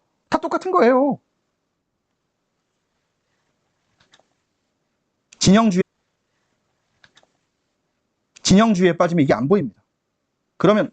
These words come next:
"어, 곽상도가 그랬을 리가 없죠." 이렇게 되면 스텝이 꼬여요. 하지만 지-, 진영을 뛰어넘겠다라고 생각을 하셨다면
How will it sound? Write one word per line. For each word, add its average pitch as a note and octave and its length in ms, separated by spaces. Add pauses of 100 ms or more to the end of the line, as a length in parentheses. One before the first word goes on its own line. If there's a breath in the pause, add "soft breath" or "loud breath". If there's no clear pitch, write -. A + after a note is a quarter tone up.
(160)
"어, C4+ 160
곽상도가 C#4+ 400
그랬을 C#4+ 280
리가 C4+ 140
없죠." C4 160
이렇게 - 140
되면 A#3 100
스텝이 G#3+ 300
꼬여요. D#3 360 (1300)
하지만 A#3+ 240
지-, G3 200
진영을 A3+ 260
뛰어넘겠다라고 A3+ 840
생각을 A3 260
하셨다면 G3+ 500